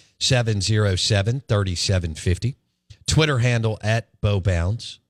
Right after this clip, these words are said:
Twitter at Bo Bounds. And your Ag Up Equipment John Deere tractor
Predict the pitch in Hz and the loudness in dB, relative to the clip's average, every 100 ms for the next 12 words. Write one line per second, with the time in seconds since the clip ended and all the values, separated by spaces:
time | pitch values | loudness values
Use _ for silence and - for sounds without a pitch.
0 | _ - 104 95 90 95 98 - 87 80 | _ -2 0 0 0 0 0 0 -2 0
1 | 82 85 104 - _ _ - - - _ | -2 -2 -4 -10 _ _ -20 -20 -20 _
2 | - 120 117 117 113 113 - - 110 113 | 2 4 4 2 0 -2 -8 -4 0 4
3 | 117 110 110 104 - 117 135 151 160 143 | 4 2 0 -2 -4 -2 -2 -2 -4 -6
4 | - 127 135 - - 110 - 117 127 113 | -6 -4 -4 -6 -6 -6 -6 0 0 0
5 | 110 107 - 90 98 117 123 120 110 113 | 0 0 -2 -2 0 2 2 0 0 0
6 | 104 127 113 107 - 101 | 0 0 0 -2 -2 -4